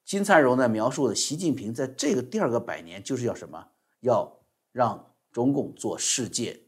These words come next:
一把手。毛泽东解决生存，邓小平解决发展，那现在呢？啊，所谓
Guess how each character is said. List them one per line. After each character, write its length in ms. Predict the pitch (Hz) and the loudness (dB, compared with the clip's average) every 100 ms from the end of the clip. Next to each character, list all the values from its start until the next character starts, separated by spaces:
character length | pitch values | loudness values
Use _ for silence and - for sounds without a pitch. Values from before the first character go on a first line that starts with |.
| _ _ _ | _ _ _
一 120 | 107 | -8
把 200 | - - | -6 -6
手。 140 | - - _ _ _ _ _ _ _ _ _ _ _ _ _ _ _ _ - | -8 -20 _ _ _ _ _ _ _ _ _ _ _ _ _ _ _ _ 8
毛 160 | 160 | 8
泽 120 | 196 | 10
东 260 | 208 214 208 | 8 8 6
解 180 | - 104 | 2 0
决 140 | 113 | 2
生 260 | 120 135 135 | 2 4 0
存， 240 | - 69 - _ _ _ _ | -2 -10 -16 _ _ _ _
邓 180 | - 160 | 4 6
小 160 | 123 92 | 6 2
平 180 | 120 139 | 2 0
解 160 | 92 | 0
决 140 | 82 101 | -8 -10
发 240 | - 127 | -2 -2
展， 140 | 127 - _ _ | -2 -14 _ _
那 80 | 117 | -4
现 260 | - 151 | 2 4
在 140 | 143 110 | 4 4
呢？ 80 | |
啊， 420 | 87 65 - 57 - | 0 -6 -12 -14 -14
所 160 | - | -12
谓 220 | 90 101 | -10 -10